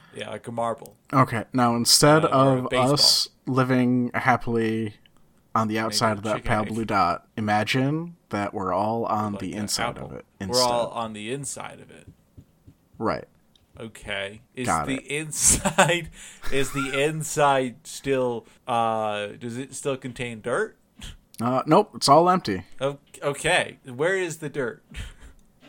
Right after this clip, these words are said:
Speaker 2: Uh, it's on the outside.
Speaker 1: Okay. So, uh, this is like, uh, this is like a control I in, in M S Paint,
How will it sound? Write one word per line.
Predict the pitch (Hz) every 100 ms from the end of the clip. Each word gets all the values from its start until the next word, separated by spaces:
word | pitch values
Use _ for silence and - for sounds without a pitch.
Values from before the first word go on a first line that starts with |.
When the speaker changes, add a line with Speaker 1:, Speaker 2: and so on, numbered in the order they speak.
| - _ _ -
Speaker 2:
Uh, | 117 120
it's | -
on | 123 110
the | 110
outside. | 120 - 71 64 - - - _ _ _
Speaker 1:
Okay. | 147 190 - 120
So, | 143 175 160
uh, | 156 160
this | 165 190
is | 208
like, | 175 156 156
uh, | 139 120 104 - _ _ _
this | 135 143
is | 190
like | 185 165
a |
control | 147 151 127 156 139 127
I | 131 127 113 107 101 - _ _ _ -
in, | 120 113 104
in | - 117 110 104 101 - _
M | 131 123
S | 110 -
Paint, | - 101 -